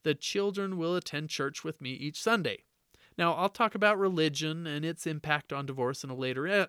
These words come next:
episode. But in my case, my ex was, uh,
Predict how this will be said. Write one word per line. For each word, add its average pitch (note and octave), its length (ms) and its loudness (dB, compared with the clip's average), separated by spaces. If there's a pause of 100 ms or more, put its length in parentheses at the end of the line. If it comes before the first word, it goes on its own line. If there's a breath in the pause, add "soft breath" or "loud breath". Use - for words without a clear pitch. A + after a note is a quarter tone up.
episode. - 600 0 (480 soft breath)
But D#3+ 100 2
in E3 140 2
my A3 180 4
case, F3+ 420 0
my E3+ 120 -2
ex F3 300 -4
was, E3 440 -2 (1040)
uh, D#3+ 420 4